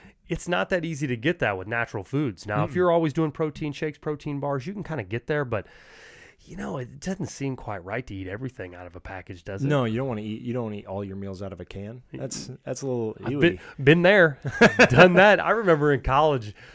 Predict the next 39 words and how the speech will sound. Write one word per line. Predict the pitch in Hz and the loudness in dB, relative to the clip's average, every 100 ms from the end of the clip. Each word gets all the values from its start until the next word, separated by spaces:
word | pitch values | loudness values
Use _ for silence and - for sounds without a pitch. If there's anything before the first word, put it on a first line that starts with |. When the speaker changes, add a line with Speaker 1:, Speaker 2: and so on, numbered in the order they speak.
| - - | -20 -2
Speaker 1:
it | 170 | 2
was, | 175 160 139 135 | 4 4 0 0
uh, | 143 139 139 135 | 2 4 2 2
when | 143 | 2
I | 160 | 2
first | 147 - 185 196 | 0 0 2 2
started | - 180 165 | 2 4 4
learning | 139 135 135 127 | 6 4 4 2
about | 120 120 107 | 4 2 2
building | 117 127 120 | 2 2 0
muscle | 107 107 - 110 | -2 -2 -4 -6
and | 104 | -2
doing | 117 117 | 0 0
all | 110 | -2
this | 101 92 | -4 -8
stuff | - 98 - | -8 -8 -8
for | 101 | -14
sports | - 131 139 - | -10 -2 -2 -2
performance, | 127 - 98 95 92 90 - - - - | -8 -6 -8 -8 -10 -14 -20 -20 -20 -14
I'm | 101 | -14
like, | 95 87 147 | -12 -16 -18
"Okay, | 135 104 107 - | -16 -12 -12 -10
okay, | 123 - 113 - | -12 -12 -14 -16
protein | 123 143 - 87 | -14 -16 -16 -20
amounts, | 90 110 - | -18 -18 -14
I | 104 | -12
can | 180 | -8
do | 135 98 | -6 -4
this." | 113 117 135 | -4 -4 -8
Speaker 2:
Mm-hmm. | 143 - - - _ _ _ _ _ - | -12 -20 -20 -20 _ _ _ _ _ -4
Speaker 1:
I | 135 | -4
started | 135 165 139 131 113 | -2 0 0 0 -4
eating | 113 95 | -10 -10
tuna | - 220 156 | -4 -2 -2
cans, | 113 101 95 | -4 -6 -8
and | 107 - - | -12 -12 -4
I | 147 160 135 | 0 0 -2
hate | - 117 101 _ | -4 -8 -10 _
tuna. | - 151 | -8 -6